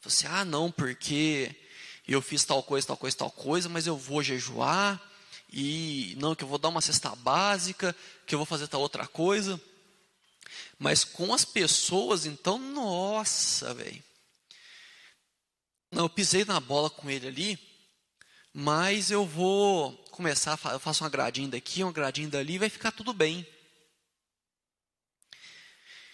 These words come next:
Tem um, um meme que eu vi que fala assim, que fala assim, "Na minha casa ninguém pede desculpa. Do nada a gente começa a ser legal com os outros de novo." Cara, isso é doentio.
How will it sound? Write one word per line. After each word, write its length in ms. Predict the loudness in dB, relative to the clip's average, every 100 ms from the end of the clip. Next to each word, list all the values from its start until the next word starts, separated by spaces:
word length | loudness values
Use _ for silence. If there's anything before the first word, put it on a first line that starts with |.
| -20 -20 _ _ _
Tem 200 | 0 0
um, 160 | 0 -2
um 60 |
meme 300 | -2 0 0
que 60 | -2
eu 40 |
vi 120 | -2 -4
que 60 |
fala 140 | 0 2
assim, 220 | 2 -2
que 320 | -8 -10 -8
fala 180 | -2 -2
assim, 100 | 0
"Na 80 | 0
minha 180 | 0
casa 340 | 0 2 2 2
ninguém 280 | -2 -2 -2
pede 280 | 0 -2
desculpa. 680 | 0 0 0 -4 -2 -6 -6 _ _ -20 _
Do 220 | 0 2
nada 320 | 4 2 2 0
a 20 |
gente 220 | -2 -2
começa 300 | 0 0 2
a 20 |
ser 120 | 2
legal 280 | 2 4 4
com 100 | 2
os 60 | -2
outros 200 | -2 -2
de 60 |
novo." 460 | 0 0 0 -6 -18 _ _ _ _ _ _ _
Cara, 400 | -4 2 2 4
isso 320 | 2 2 2 2
é 40 |
doentio. 1000 | 0 2 2 2 2 2 2 0 -2